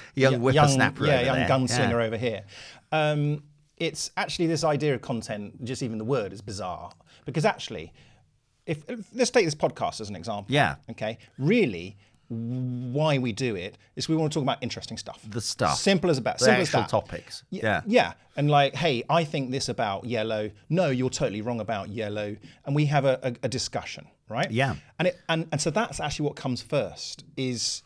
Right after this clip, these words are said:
Speaker 2: "Hey, let's discover something," or, you know, there's a value in, in whatever we want to discuss.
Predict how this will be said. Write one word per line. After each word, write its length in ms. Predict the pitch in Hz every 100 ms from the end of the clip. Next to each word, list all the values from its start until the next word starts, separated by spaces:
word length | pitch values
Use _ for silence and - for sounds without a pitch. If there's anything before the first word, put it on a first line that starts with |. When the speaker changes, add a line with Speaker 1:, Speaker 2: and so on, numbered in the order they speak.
| -
Speaker 2:
"Hey, 220 | - 151
let's 180 | 143 143
discover 400 | - - 151 123
something," 640 | - 135 123 117 135 123 120
or, 500 | - 113 110 104 107 - - - _
you 80 | -
know, 80 | 131
there's 180 | 123 120
a 40 |
value 680 | 107 135 139 135 120 117 110
in, 760 | 117 113 113 110 113 110 110 107
in 140 | 117
whatever 220 | 117 113
we 80 | 110
want 140 | 110 104
to 60 |
discuss. 560 | 101 98 - 107 - -